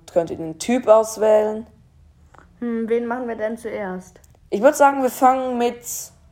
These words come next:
Speaker 1: Harry an.
Speaker 2: Okay.
Speaker 1: Ja, also.
Speaker 2: Dann, hm, was ist Harry? Wür-, sollen
Speaker 1: Natürlich
Speaker 2: wir
Speaker 1: auf jeden Fall ein Trainer, nein.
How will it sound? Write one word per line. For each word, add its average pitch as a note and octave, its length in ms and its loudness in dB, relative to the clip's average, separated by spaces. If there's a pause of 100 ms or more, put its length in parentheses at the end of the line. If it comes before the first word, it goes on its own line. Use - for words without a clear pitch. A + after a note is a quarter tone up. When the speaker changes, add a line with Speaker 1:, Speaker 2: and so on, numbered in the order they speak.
(320)
Speaker 1:
Harry G#3 460 4
an. G3 260 4 (720)
Speaker 2:
Okay. G#3+ 560 -8 (340)
Speaker 1:
Ja, F#3+ 380 4 (180)
also. E3+ 420 6
Speaker 2:
Dann, A3 200 0
hm, A#3+ 720 -6
was G#3 240 -10
ist - 340 -18
Harry? G3+ 340 -12
Wür-, A#3+ 220 -4 (240)
sollen F#3+ 120 0
Speaker 1:
Natürlich C#4 440 4
Speaker 2:
wir B3+ 80 8
Speaker 1:
auf A3 80 4
jeden A#3+ 160 4
Fall G#3 160 4
ein F#3 60 -4
Trainer, E3+ 480 -4
nein. E3 240 -10